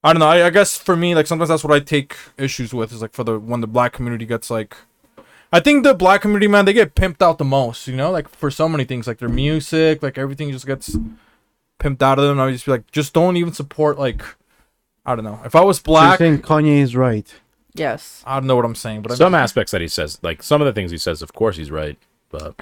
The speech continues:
Speaker 1: Yeah, but I'm just saying, it's like, bro, a lot of
Speaker 4: Uh,
Speaker 1: these
Speaker 4: yeah, I meant that too. Like I said, for the month of June, right? Juneteenth is part of it too. Like, you get a day
Speaker 1: Yeah.
Speaker 4: to just do what? Like, what is the sign-, I get the significance of it, and I,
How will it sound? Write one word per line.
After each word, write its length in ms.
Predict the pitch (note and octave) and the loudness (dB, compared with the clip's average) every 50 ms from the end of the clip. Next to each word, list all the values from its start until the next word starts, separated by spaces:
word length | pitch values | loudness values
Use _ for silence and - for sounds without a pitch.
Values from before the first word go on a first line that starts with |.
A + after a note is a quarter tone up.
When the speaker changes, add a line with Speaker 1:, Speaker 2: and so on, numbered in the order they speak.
| - | -8
Speaker 1:
Yeah, 240 | A2+ A#2+ D3 D3 C3+ | -2 2 4 4 4
but 80 | B2+ C3 | 4 2
I'm 60 | C#3 | -2
just 120 | D3+ C#3 - | -2 -4 -4
saying, 160 | D#3 D3 C3+ | -4 -4 -4
it's 80 | - | -6
like, 140 | C3+ B2 A#2 | -8 -8 -6
bro, 180 | - D#3 E3 D3 | 0 2 4 4
a 20 | |
lot 160 | C#3 D3 D#3 | 6 4 4
of 60 | F3+ A#3 | 4 2
Speaker 4:
Uh, 20 | A#3 | 2
Speaker 1:
these 60 | B3 G#3 F3 | 2 2 2
Speaker 4:
yeah, 160 | G3+ - F3+ | 2 2 2
I 60 | F3 | 2
meant 220 | F3 F3+ F3+ D#3 | 2 0 0 2
that 140 | D#3+ D3+ C3+ - | 0 0 0 0
too. 100 | - C3+ | 0 2
Like 180 | B2 A#2+ A2+ | 2 2 4
I 80 | C3+ C3+ | 2 2
said, 200 | - - D3 - | 2 0 -2 -2
for 100 | - C#3 | -2 -2
the 100 | B2 A#2+ | 0 0
month 260 | A#2+ B2 B2 B2+ - | 0 0 0 0 -2
of 120 | B2+ A2+ G2 | -4 -6 -4
June, 280 | E2+ G#2 A2 A2 A2 | -2 -2 0 0 0
right? 160 | G#2+ G2+ F#2+ D#2+ | 0 0 -2 -2
Juneteenth 420 | F#2+ G#2+ G#2+ G#2 - A2 G#2 A2 | -4 -4 -4 -4 -6 -6 -6 -6
is 80 | G#2 - | -6 -6
part 260 | - G#2 G#2 G2+ G2+ | -4 0 0 0 2
of 80 | G2+ G2 | 0 -2
it 120 | G2+ - | -2 -4
too. 180 | - - G2+ G#2 | -6 -6 -4 -2
Like, 180 | G2+ G2 F2+ F2 | -2 -2 -2 -2
you 100 | G2 F2+ | -4 -4
get 160 | G2 G#2 C2+ | -4 -2 -2
a 80 | F2 F2 | -4 -6
day 380 | D2 C#2+ F#2 - A#2 F#2 F#2+ | -4 -4 -2 0 0 0 -2
Speaker 1:
Yeah. 60 | F#2 | -2
Speaker 4:
to 120 | A2+ - F2+ | -4 -6 -8
just 300 | D#2 D#2 F2 D#2+ - E2+ | -8 -8 -10 -10 -10 -10
do 120 | - F2+ | -10 -8
what? 380 | E2 E2 E2+ D#2+ D2+ C#2 - - | -6 -4 -2 -2 -4 -4 -6 -8
Like, 160 | E2 D#2 - _ _ _ _ - | -10 -10 -10 _ _ _ _ -2
what 160 | G#2+ A2+ A#2 | 0 2 2
is 140 | A#2 G#2 F#2+ | 0 0 -2
the 400 | A2 G#2+ G2+ G2 F#2+ F2+ F2 - _ | -2 0 0 2 0 0 -2 -4 _
sign-, 360 | - - A#2 G2 F2 A2 - - - - - - | -12 -10 -10 -10 -10 -12 -16 -12 -10 -8 -2 0
I 80 | E3 D#3+ | 0 2
get 220 | C3 F3 A3 G#3+ | 2 2 0 0
the 80 | G#3+ - | 0 -4
significance 580 | - F#3 D3+ D#3 D#3+ D3+ C#3 A#2+ B2 G#2+ G#2 | -2 -2 0 0 -2 -2 -2 -4 -6 -4 -4
of 120 | A2+ F#2+ D#2 | -4 -4 -4
it, 60 | - - | -6 -6
and 120 | G2+ G#2 | -4 -2
I, 220 | G#2+ A#2 A2+ - | -2 -2 -2 -4